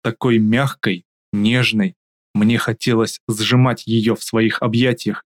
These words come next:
изо всех сил, и я себя с трудом сдерживал. Я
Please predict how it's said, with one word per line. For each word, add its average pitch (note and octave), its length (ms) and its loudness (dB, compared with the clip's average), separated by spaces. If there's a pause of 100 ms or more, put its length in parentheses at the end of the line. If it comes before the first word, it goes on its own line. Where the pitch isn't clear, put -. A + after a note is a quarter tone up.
изо A#2 200 -2
всех - 320 -2
сил, G2 380 -2 (440)
и A#2 60 -2
я A#2 220 0
себя G2 380 -4 (120)
с - 100 -16
трудом B2 420 -2
сдерживал. G#2 680 -2 (500)
Я A2 380 -2